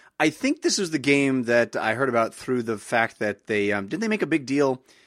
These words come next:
I think this was the game where, um, with the whole goddess, uh, thing with, um, uh, Molyneux, uh, they put the guy who was supposed to be in the game, he was supposed to be the god of goddess because he won the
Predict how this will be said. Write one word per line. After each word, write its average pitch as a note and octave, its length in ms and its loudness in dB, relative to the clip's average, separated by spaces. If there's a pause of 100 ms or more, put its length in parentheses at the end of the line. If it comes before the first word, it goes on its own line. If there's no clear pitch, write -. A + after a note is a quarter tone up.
(200)
I A2+ 60 -12
think F#3 120 -6
this A2+ 100 -8
was G2 140 -8
the F2+ 60 -12
game E2 400 -12
where, G2 380 0
um, F#2+ 280 -4
with A2+ 180 -8
the A2+ 60 -4
whole B2 140 -6
goddess, G#2+ 640 0 (240)
uh, F#2+ 360 -6 (220)
thing A#2+ 280 -4
with, G#2+ 220 -8
um, F#2+ 380 -6 (600)
uh, F#2+ 160 -8
Molyneux, C3 640 0 (480)
uh, G2+ 120 -2
they A2 160 0
put - 400 0 (340)
the A2 140 -6
guy A#2+ 400 4
who B2 140 -4
was A2 140 -4
supposed A#2+ 320 -4
to A2+ 60 -10
be A2+ 200 -4
in A#2 320 -4
the A2+ 60 -2
game, A2 420 -4
he A#2 160 -6
was B2+ 100 -2
supposed C#3 180 -4
to - 40 -14
be A#2+ 60 -4
the G#2 80 -8
god A2+ 460 2
of G2+ 100 -6
goddess G#2+ 380 0
because G#2 320 -8
he G#2 80 -6
won G2+ 400 -4
the G2 380 -6